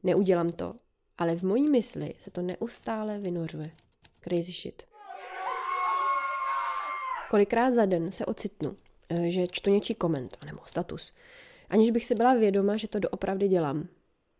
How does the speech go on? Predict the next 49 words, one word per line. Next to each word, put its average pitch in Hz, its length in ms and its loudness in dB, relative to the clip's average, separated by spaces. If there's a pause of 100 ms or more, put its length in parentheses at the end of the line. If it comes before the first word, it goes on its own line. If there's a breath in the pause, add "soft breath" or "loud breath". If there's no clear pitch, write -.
(200)
Dělám 196 140 6
to 190 120 2
bezděčně 165 480 0
prostě. - 380 -14 (380 loud breath)
No - 120 2
a 254 60 0
s - 80 -2
tím 226 140 2
člověkem 190 400 0
mám 185 120 2
třeba 180 220 -4
společně 185 440 -2
jenom 170 180 0
to, 185 200 -2
že 180 80 -4
se 170 340 -4
známe 160 400 -2
v - 100 -14
uvozovkách. 165 600 -6 (200)
No 175 120 0
a - 40 -2
někdy 175 280 0
ani 180 160 0
to 165 160 -2
ne, - 140 -6
protože 160 400 -6 (360 loud breath)
když 170 340 -2
dotyčnýho 185 520 -2
potkám 202 320 -2
na 202 120 0
ulici 175 520 -2
a 185 80 -10
chystám 180 380 -4
se 190 160 -6
ho 196 80 -6
pozdravit, 175 600 -4 (280 loud breath)
tak 180 140 -8
kolem 185 220 0
mě 196 120 2
přejde, 175 380 -2
aniž 190 200 -2
by 180 80 -6
se 208 120 -2
mě 190 180 0
všimnul. 180 400 0 (760 loud breath)
Takže 196 200 4
mě 180 120 4
vlastně 190 240 -2
nezná. 180 360 0